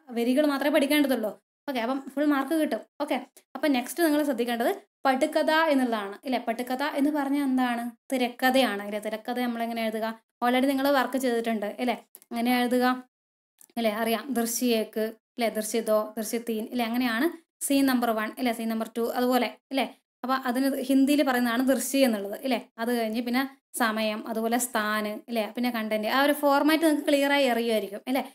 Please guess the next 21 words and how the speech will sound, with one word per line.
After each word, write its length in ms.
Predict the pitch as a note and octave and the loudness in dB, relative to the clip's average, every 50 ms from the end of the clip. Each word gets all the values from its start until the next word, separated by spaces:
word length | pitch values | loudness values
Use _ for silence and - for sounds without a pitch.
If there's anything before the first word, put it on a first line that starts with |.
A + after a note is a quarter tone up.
| _ _ _ | _ _ _
അപ്പൊ 120 | C4 B3+ C4+ | -2 -2 0
ആ 20 | C4+ C4+ | 2 2
ഫോർമാറ്റിൽ 520 | A#3 A#3 A#3 B3 C4 C4+ C4+ C4+ C#4 C#4 C4+ | 2 2 2 4 2 2 2 2 0 0 0
നിങ്ങൾ 160 | B3 B3 B3 A#3+ | 2 0 0 -2
എന്ത് 100 | A#3 A#3+ | -2 -2
ചെയ്യുക? 180 | A#3+ A#3 A#3 - _ _ _ _ - | -4 -4 -6 -10 _ _ _ _ -6
ആ 40 | C#4 C#4 C4 | -4 -2 0
കാര്യങ്ങളൊക്കെ 380 | A#3+ A#3 A#3 A3+ A3+ A3+ B3 B3 | 0 0 0 -2 -4 -4 -4 -2
പഠിച്ചിട്ട് 320 | B3 A3 G#3 - A3+ G#3 E4+ E4+ - _ - D4+ | -2 -4 -4 -6 -6 -6 -6 -8 -6 _ 4 6
എഴുതുക. 240 | D4 C4+ A#3 G3+ G3+ G3 - - C4+ | 6 6 4 0 -2 -8 -6 -6 -4
ഓക്കെ, 140 | C4+ D4 D4 C#4+ C4 B3 | -2 -2 -2 -2 0 2
then 120 | D#4 F#4 F#4 F#4 - B3 A3 | 2 2 2 0 -2 0 2
ഡയറി, 400 | A#3 G#3+ A3 A3+ A#3+ A#3+ A3+ G#3 - - - | 2 2 4 4 4 2 2 0 -4 -6 -4
ഇല്ലേ? 160 | C4+ C4 G#3+ G#3+ G#3 | -2 -2 -2 -2 -2
ഡയറിക്കും 420 | A3+ A#3 A#3+ B3 B3+ C4+ C4 C#4+ C#4+ C4+ | 0 2 2 2 2 2 4 4 6 6
ഒരു 100 | C#4+ D4+ D4+ | 4 4 4
ഫോർമാറ്റ് 440 | C#4+ A3+ G#3+ A3 A#3 B3+ C4 C4 C4 B3+ | 2 2 2 2 2 2 2 2 2 2
ഉണ്ട്, 100 | B3 B3+ C4 | 2 2 2
നിങ്ങൾക്കറിയാം. 500 | B3+ A3+ A3 G#3+ A3+ G#3+ G#3 G3+ G3 G3+ - _ A#3+ | 2 0 -2 -4 -4 -4 -4 -6 -8 -10 -12 _ -6
ഇതും 140 | A#3 C#4+ C4+ A#3+ | -6 -4 -2 -4
അഞ്ച് 180 | A3+ A3 B3 | -4 -2 0